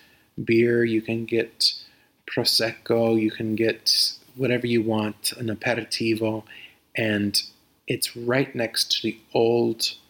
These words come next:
medieval church that's right along the canal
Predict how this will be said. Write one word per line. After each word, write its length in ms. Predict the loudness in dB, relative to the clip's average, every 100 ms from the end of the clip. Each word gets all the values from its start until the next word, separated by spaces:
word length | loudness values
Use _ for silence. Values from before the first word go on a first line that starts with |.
| _ -4
medieval 460 | -2 0 0 0 0
church 720 | 0 2 0 0 0 0 -4 -12
that's 500 | -10 -4 0 0 -2 _ _ -6
right 340 | -2 0 0
along 360 | 0 2 2 0
the 60 | -4
canal 640 | -4 -2 0 -2 -4